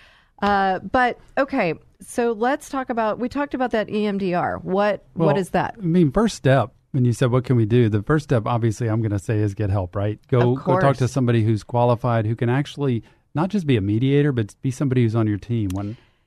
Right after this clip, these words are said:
Speaker 1: Yeah, and, and folks, we're not saying that because this is the Divorce Coaching Hour,
Speaker 2: Mm-hmm.
Speaker 1: and I'm a divorce coach, and, and,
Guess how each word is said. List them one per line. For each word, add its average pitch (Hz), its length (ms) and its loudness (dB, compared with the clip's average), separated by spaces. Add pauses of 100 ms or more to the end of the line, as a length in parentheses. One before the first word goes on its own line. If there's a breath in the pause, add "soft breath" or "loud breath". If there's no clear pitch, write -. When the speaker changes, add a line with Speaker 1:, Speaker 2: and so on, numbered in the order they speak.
(120)
Speaker 1:
Yeah, 247 360 0
and, 254 280 -2
and 269 260 -4
folks, 294 280 -2
we're 254 100 -2
not 302 260 -4
saying 254 400 -2
that 175 220 0
because 175 340 -4
this 202 180 -2
is 196 140 -6
the 185 100 -6
Divorce 175 380 -4
Coaching 156 320 -4
Hour, 156 260 0
Speaker 2:
Mm-hmm. 113 100 -4
Speaker 1:
and 151 80 -4
I'm 180 160 -2
a 175 40 -2
divorce 156 360 -6
coach, 135 440 -10
and, 151 420 -6
and, 143 380 -10